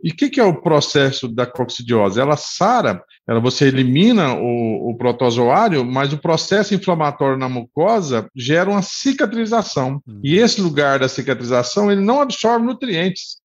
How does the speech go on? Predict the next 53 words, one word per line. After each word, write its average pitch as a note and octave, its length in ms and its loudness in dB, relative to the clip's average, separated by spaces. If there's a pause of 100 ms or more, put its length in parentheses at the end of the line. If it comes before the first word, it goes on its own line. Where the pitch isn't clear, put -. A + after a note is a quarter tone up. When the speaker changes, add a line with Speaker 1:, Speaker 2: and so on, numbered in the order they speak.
Speaker 1:
Então, D#3+ 120 0
você F#3 240 2
faz G#3 340 2
uma A#3 220 2
barreira G#3 800 2
naquele D#3+ 440 -2
local C#3 460 0
do C3 60 -4
organismo, C3+ 640 -2
que G3+ 80 -2
é G#3 40 2
o G#3 120 2
local G#3 300 0
de G#3+ 60 2
absorver G#3 400 -2
nutrientes. G#3 520 -4
Ele, F3 180 0 (120)
ele D#3 300 0
alimenta F#3 640 0 (240)
e G#3+ 120 2
elimina A#3 480 4
os D#3+ 120 2
nutrientes D#3+ 540 -2
sem G#3 120 0
absorver, F#3 640 0
Speaker 2:
Uhum. G2 160 -20
Speaker 1:
e, D3+ 180 0
eh, C#3+ 340 2
mesmo F#3 460 4
já G#3+ 180 2
não B3 160 0
tendo A#3 300 2
mais E3 340 -2
a, D3+ 200 0
a - 20 2
doença. C3 520 -2
Então, B2 260 -6
essa D#3 240 -4
é - 20 0
uma B3 80 0
sequela G3 580 0
terrível, F#3 560 0 (220)
e B2+ 260 -2
isso G#3+ 520 0
leva D3 380 4
o F#3+ 80 2
animal F#3+ 380 0
a C#4 40 -4
não D#4 160 -2
desenvolver G#3 520 0
mais. D3+ 320 -4
Ali, C#3 300 0
ali, C#3+ 320 -2